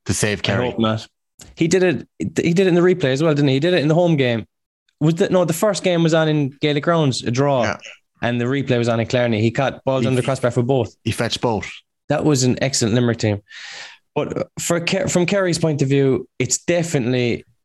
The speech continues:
Speaker 2: a banana skin. Like, Limerick have come on so much, so much, and they're going in, they're going in with confidence. They're going down to Clarny Munster final day. Huge opportunity for them to perform. But I only know from Kerry's point of view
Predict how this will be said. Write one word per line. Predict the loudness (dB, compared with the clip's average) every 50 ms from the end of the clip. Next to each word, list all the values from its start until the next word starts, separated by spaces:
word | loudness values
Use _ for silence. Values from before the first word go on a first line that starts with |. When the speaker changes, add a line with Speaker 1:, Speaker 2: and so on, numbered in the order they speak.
| _ _ -4
Speaker 2:
a | -2
banana | 0 0 0 2 2 0 0
skin. | 0 -2 -2 -2 -2 -2 -4 -2
Like, | -2 0 0 0 0
Limerick | 0 2 2 2 2 2 0 -2 -8 -10 _ -2
have | -2 -2 -2 -4 -4
come | -4 -2 0 2
on | 2 0 0 0 -2
so | -2 -2 -2 0 0 0 0 2 2 2
much, | 2 2 0 -2 -4 -8 -10 -12 _ _ _ _ _ _ _ _
so | -8 -6 0 2 2 4 4
much, | 4 2 0 0 -2 -2
and | -2 0 2 2
they're | 4 2 2
going | 2 2 2 2 2
in, | 2 2 0 -2 -2 -2
they're | 0 0 2
going | 2 2 2 2
in | 2 2
with | 0 0
confidence. | 0 0 -2 0 -2 -2 -2 0
They're | 0 0 0 2
going | 2 2 2
down | 2 2 0
to | 0
Clarny | 0 0 2 2 2 2 2
Munster | 2 0 0 -2 -2
final | -2 0 0 0 0 2
day. | 2 0 0 -2 -6 _ -20 -20 -20 _
Huge | -2 0 0 2 2 2
opportunity | 0 0 0 0 0 2 2 2 0
for | 0 0 0
them | 0 0
to | -2 -2
perform. | -4 -2 -2 0 0 0 0 -2 -6 -10 _ _ -20 -20 -20 -20 -20 -20 -20 _ -2
But | 0 0 0
I | 0
only | 0 -2 -2 -2 -2
know | -2 -2 -2 -2
from | -4 -4 -4 -4 -4 -6 _ -4
Kerry's | -4 -2 -2 -2 -2 -4 -4
point | -2 -2 -2 -2 -2 -4
of | -4 0
view | 2 2 2 2 2 0 -2